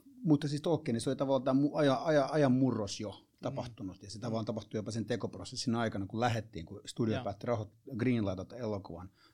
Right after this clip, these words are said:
Speaker 1: versus siihen, kun se markkinointi ulos.
Speaker 2: Just näin.
Speaker 1: Ja tota, se avasi viikonloppu. Ää, mä muistan vielä, mä olin siinä niinku markkinointipalaverissa Losissa kolmekymmentä Foxin,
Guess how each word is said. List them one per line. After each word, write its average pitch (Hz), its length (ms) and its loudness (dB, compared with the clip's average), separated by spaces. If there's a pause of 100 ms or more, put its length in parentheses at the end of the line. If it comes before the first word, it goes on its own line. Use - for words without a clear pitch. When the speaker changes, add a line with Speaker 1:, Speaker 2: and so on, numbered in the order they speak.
(120)
Speaker 1:
versus 98 380 -2
siihen, 95 180 -6
kun - 40 -18
se 104 80 -6
markkinointi 95 540 -6
ulos. - 360 -6 (320)
Speaker 2:
Just - 160 -16
näin. 117 100 -8
Speaker 1:
Ja 107 80 -4
tota, 110 280 -4 (1040)
se 147 100 0
avasi 107 240 -2
viikonloppu. 127 600 -4 (720)
Ää, 107 200 -4
mä 120 140 -4
muistan 123 400 4
vielä, 117 140 0
mä 117 120 0
olin 101 140 -2
siinä 107 220 -4
niinku 104 160 -4
markkinointipalaverissa 101 960 -2
Losissa 98 400 -6 (680)
kolmekymmentä 104 500 0 (120)
Foxin, 101 540 0